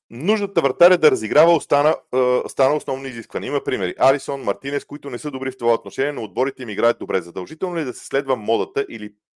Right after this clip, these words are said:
по-олдскул страж пак е окей? Ми, аз ще ви кажа така. Замислете се какво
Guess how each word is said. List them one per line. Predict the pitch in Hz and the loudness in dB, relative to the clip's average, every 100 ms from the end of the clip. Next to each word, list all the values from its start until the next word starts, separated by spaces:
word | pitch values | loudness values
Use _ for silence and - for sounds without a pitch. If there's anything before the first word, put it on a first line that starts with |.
| _ _ _ _ _ | _ _ _ _ _
по-олдскул | 151 - - 147 135 - 123 113 | 2 2 2 0 -2 -10 -12 -12
страж | - - 120 139 - _ | -10 0 0 0 -6 _
пак | 123 120 | -2 0
е | 101 | -2
окей? | 92 - 73 _ _ - - _ _ - _ | -2 -6 -12 _ _ -20 -20 _ _ -20 _
Ми, | 123 117 - _ | -14 -14 -14 _
аз | 160 175 - - | 2 2 -2 -18
ще | - | -16
ви | 127 | -10
кажа | 127 170 151 | 2 2 2
така. | - 131 101 - _ _ _ _ _ _ _ _ _ _ _ _ _ _ _ - | 0 4 4 2 _ _ _ _ _ _ _ _ _ _ _ _ _ _ _ -8
Замислете | 104 107 101 143 147 | -6 -6 0 0 0
се | - 123 | -2 -4
какво | 113 - 143 | -4 -4 -4